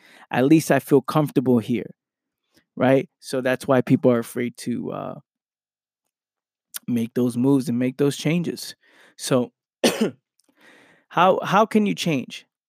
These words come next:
How can you do it? If, if you're somebody stuck in that cycle who's afraid, right?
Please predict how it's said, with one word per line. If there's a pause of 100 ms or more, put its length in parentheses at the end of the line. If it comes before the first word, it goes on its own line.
(280)
How
can
you
do
it? (160)
If,
if
you're
somebody
stuck
in
that
cycle (880)
who's
afraid, (500)
right?